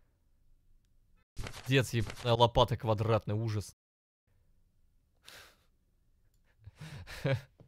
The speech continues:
Это телефон? Серьезно? Б-, по размеру как монитор, ты посмотри.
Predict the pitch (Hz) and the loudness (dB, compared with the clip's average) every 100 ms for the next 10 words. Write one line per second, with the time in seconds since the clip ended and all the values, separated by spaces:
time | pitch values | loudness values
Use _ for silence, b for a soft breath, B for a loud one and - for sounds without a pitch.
0 | _ _ B B B B B 151 165 - | _ _ B B B B B 0 0 4
1 | 180 160 - 180 220 202 156 143 185 202 | 6 6 6 8 6 6 4 6 6 4
2 | 151 110 - - - - _ _ _ _ | 2 0 -4 -20 -20 -20 _ _ _ _
3 | _ _ _ - 113 185 - - - 202 | _ _ _ 0 4 4 4 -10 6 10
4 | 208 170 247 233 170 147 165 175 190 220 | 10 8 6 6 4 2 4 4 2 2
5 | 185 - - - - - 175 - 196 | 2 0 -4 -4 -2 6 6 6 0